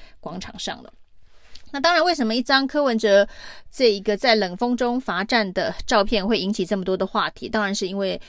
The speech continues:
柯文哲现在跟民进党、跟蔡英文总统的关系是非常的紧张哦。那柯文哲自从讲了两岸一家亲之后呢，基本上被绿营视为是叛徒哦。那对于抗中路线的叛徒，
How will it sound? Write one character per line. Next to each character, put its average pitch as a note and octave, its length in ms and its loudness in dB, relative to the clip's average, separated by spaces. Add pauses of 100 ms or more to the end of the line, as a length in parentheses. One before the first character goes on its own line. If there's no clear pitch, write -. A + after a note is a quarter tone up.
(140)
柯 D#4+ 200 0
文 C4+ 120 2
哲 G3+ 160 2
现 A3 220 -2
在 A3 160 2
跟 G#3 180 0
民 G3+ 240 -2
进 C4 200 -2
党、 - 180 -8 (480)
跟 A3 320 -2
蔡 C#4+ 200 0
英 C4+ 100 -2
文 F#3+ 180 -2
总 F3 160 -6
统 G#3 140 -6
的 D3 80 -12
关 F#3 180 -4
系 F#3+ 160 -6
是 F#3+ 100 -6
非 F#3 160 -4
常 F#3+ 80 -6
的 D#3 120 -10
紧 - 240 -16
张 - 200 -8
哦。 - 120 -16 (300)
那 G#3 360 -2
柯 B3 180 -2
文 A#3 160 2
哲 F#3 280 -2 (260)
自 C#4 180 -4
从 F3+ 400 -6
讲 E3+ 200 -4
了 F3+ 100 -4
两 F3+ 220 -2
岸 A#3 280 -4
一 G#3+ 60 -8
家 G3+ 300 -4
亲 F#3 280 -8
之 F#3+ 120 -4
后 G3 180 -4
呢， - 200 -12
基 G#3+ 140 -6
本 D3 140 -8
上 F3+ 180 -6
被 G3 140 -2
绿 A3 200 -2
营 D3 300 -10
视 - 340 0
为 E3 220 -4
是 - 200 -10
叛 A#3 320 0
徒 - 240 -10
哦。 - 120 -12 (360)
那 G3 300 0
对 A#3+ 180 -2
于 G3+ 80 -2
抗 A#3 320 0
中 A3+ 240 0
路 A3+ 120 0
线 G3 280 -2
的 - 100 -6
叛 G3+ 260 -4
徒， - 220 -14